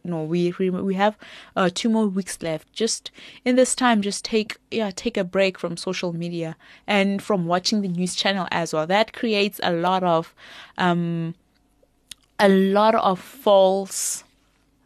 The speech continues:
like, it can literally create a lot of, uh, fear and in, and the false, you know, information that can come as well from different sources, because not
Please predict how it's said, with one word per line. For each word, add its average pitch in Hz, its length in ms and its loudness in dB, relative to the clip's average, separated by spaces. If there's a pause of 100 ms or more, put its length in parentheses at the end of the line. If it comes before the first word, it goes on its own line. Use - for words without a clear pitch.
(280)
like, 190 220 2
it 202 140 -2
can 214 160 0
literally 254 260 0
create 214 300 -2
a 202 80 -2
lot 180 160 2
of, 185 320 -2
uh, 165 240 -2
fear 220 500 2
and 180 280 -4
in, 196 320 -4 (260)
and 190 160 0
the 185 80 2
false, 220 720 0
you 190 120 -6
know, 180 200 -4
information 190 560 -2
that 175 160 -4
can 170 220 -8
come 202 320 -2
as 175 120 -4
well 165 120 -2
from 175 180 -4
different 180 320 -6
sources, 175 500 -6 (300)
because 185 460 -2
not 220 400 2